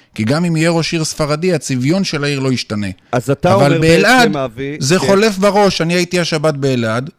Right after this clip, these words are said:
Speaker 1: ודיברתי עם תושבים, והם אומרים, "תשמע, עוד חמש שנים של פורוש, הוא כבר שינה את המגמה,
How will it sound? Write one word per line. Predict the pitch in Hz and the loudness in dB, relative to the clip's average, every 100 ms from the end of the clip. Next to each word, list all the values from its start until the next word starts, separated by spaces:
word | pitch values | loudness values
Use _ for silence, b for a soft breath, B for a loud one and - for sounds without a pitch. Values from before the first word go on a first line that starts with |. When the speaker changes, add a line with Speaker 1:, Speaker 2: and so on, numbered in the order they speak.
| 131 | -6
Speaker 1:
ודיברתי | 156 170 185 214 190 | -4 -2 -2 -2 -2
עם | 165 | -4
תושבים, | 147 139 131 113 127 143 | -4 -4 -2 -2 -2 -2
והם | 165 | -2
אומרים, | 185 196 208 | 0 0 -2
"תשמע, | - 202 | 0 0
עוד | 196 | 0
חמש | - 190 190 | -2 -2 -2
שנים | 185 190 | 0 -2
של | 185 185 | -2 -4
פורוש, | - 226 214 220 214 - b b b - | 0 0 2 -2 -4 -10 b b b -16
הוא | 143 | -4
כבר | 160 180 | 0 0
שינה | 160 180 190 | 0 -2 0
את | 175 170 | 0 -2
המגמה, | 143 123 117 113 147 | -2 -2 -2 -2 -4